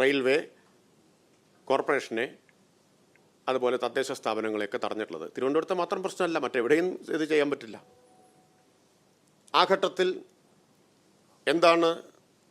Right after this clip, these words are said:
സർക്കാരിനും തദ്ദേശ സ്ഥാപനത്തിനും ചെയ്യാൻ പറ്റുക? റെയിൽവേ റെയിൽവേയുടെ ഉത്തരവാദിത്വം നിറവേറ്റുന്നു എന്ന് ഉറപ്പാക്കാനുള്ള ഇടപെടലാണ്.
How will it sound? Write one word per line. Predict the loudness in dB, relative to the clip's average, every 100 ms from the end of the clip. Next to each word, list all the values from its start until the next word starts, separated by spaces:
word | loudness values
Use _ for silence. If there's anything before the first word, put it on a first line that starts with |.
| _ -2
സർക്കാരിനും | 0 2 2 2 0 0
തദ്ദേശ | 0 -2 -4
സ്ഥാപനത്തിനും | -2 0 0 -2 -4 -2
ചെയ്യാൻ | -4 -4
പറ്റുക? | -8 -10 -12 _ _ _ _ _ _ _ _ _ _ _ _ _ _ _ 0
റെയിൽവേ | 4 4 4 2 2
റെയിൽവേയുടെ | 2 2 4 2 2 0
ഉത്തരവാദിത്വം | 0 2 2 0 -2 -2 0
നിറവേറ്റുന്നു | 0 0 -2 -4 -4 -4 -8 _ -4
എന്ന് | -2 -2
ഉറപ്പാക്കാനുള്ള | -2 -2 -2 -2 -2 -2 -4
ഇടപെടലാണ്. | -4 -4 -6 -10